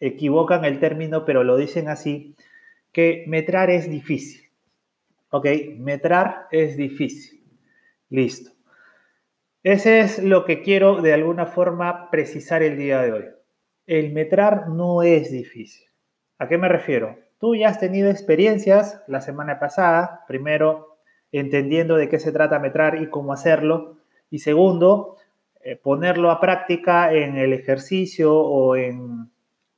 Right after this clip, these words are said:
la, la práctica que se les ha delegado a cada uno. Ya tienen familiaridad con lo que es metrar. La pregunta sería, señores, ¿metrar es difícil?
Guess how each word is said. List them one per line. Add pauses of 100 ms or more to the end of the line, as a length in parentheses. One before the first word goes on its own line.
(120)
la,
la
práctica
que
se
les
ha
delegado
a
cada
uno. (560)
Ya
tienen
familiaridad
con
lo
que
es
metrar. (540)
La
pregunta
sería,
señores,
¿metrar
es
difícil?